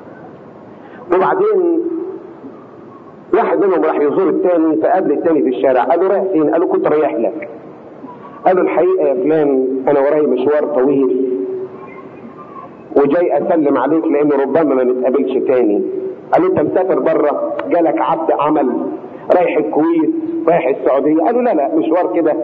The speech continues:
مش لازم تفهم دلوقتي". قال له: "صدقني يا فلان، وانا برضه جاي لك لنفس السبب، ان انا برضه مسافر بكره".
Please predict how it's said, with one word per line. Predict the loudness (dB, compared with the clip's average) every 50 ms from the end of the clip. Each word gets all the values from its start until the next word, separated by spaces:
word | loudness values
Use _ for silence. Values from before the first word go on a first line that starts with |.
| -6 -8 -6 -2 0
مش | 0 2
لازم | 2 2 2 0 0
تفهم | 0 0 2 2 2 2
دلوقتي". | 2 2 2 2 2 0 -2 -4 -4 -6 -6 -10 -8 -2 0
قال | 2 2
له: | 2 2 2
"صدقني | 2 2 2 2 2 2 2 2 2
يا | 0
فلان، | 0 0 2 2 2
وانا | 2 2 2 2 2 2
برضه | 2 2 0 2 2 2
جاي | 2 2 2
لك | 2 0 0
لنفس | 2 2 2 2 2
السبب، | 0 -2 0 2 2 2 2 2 0 0 -2 -4 -6 -6 -8 -10 -10 -4 0 2
ان | 2 2
انا | 2 2 2 2 2
برضه | 2 2 2 0 2 2
مسافر | 0 2 2 2 2 2 2 0
بكره". | 2 2 0 0 0 0 0 0 -2 -4